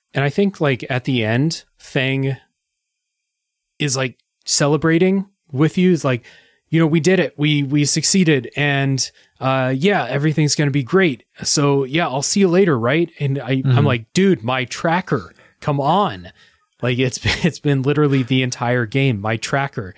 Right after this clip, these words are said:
Speaker 2: <laughs>
Speaker 1: And I think, like, Fang's like, "Oh, uh, yeah, you,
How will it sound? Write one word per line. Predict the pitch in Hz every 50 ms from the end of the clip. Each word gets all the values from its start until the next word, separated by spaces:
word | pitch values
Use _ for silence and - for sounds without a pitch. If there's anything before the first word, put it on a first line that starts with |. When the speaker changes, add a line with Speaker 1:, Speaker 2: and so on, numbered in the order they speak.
| - 101
Speaker 2:
<laughs> | - -
Speaker 1:
And | 131 120 -
I | 120 117 123
think, | - - 135 127 -
like, | 131 117 113 104 - _ _ _ _ _ _ _ _ _ _ _ _ _ _
Fang's | - - - 135 131 131 113
like, | 123 117 107 - - - - -
"Oh, | 139 147 156 147 127 113 98 92 110 -
uh, | - 139 131 127 123 123
yeah, | 123 123 147 160 147 127
you, | 120 113 123 127 117